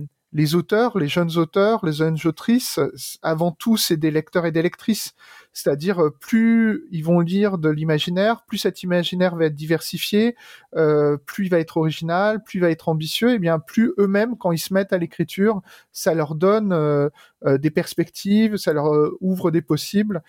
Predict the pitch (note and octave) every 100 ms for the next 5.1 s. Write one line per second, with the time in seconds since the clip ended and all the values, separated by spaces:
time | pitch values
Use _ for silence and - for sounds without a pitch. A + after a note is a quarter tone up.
0 | - - - C#3+ F3 F#3 E3+ D3+ F#3 F3
1 | D#3 D3 C#3+ C#3+ C#3+ C#3+ F#3+ - F#3 E3+
2 | D#3 - G3+ A3 F#3 D#3+ D3+ D3 - F#3
3 | F#3+ D#3+ C#3+ C#3+ C#3 C#3 D#3 F3 D#3+ -
4 | G3+ G3+ F3 C#3+ - E3 D#3+ - F3+ E3